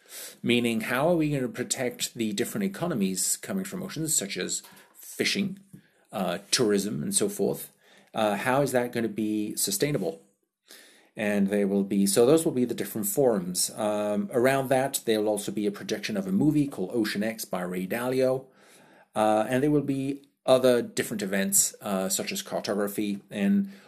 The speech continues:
also using today's day and age and technology to how to connect all the different sources of information so we can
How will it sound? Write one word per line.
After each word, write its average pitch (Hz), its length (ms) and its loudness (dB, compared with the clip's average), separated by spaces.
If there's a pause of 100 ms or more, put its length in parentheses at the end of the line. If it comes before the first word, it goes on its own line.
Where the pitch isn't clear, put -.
(100)
also 127 500 4
using 143 380 0
today's 120 380 2
day 113 140 2
and 107 120 -2
age 104 240 -2
and 95 140 0
technology 113 640 -2
to 110 200 -4
how 147 180 -4
to 190 120 -4
connect - 640 -6
all 123 180 2
the - 80 -6
different - 320 -6
sources 107 340 -2
of 101 140 0
information 101 560 -2
so 101 220 -2
we 98 160 -2
can 104 220 -6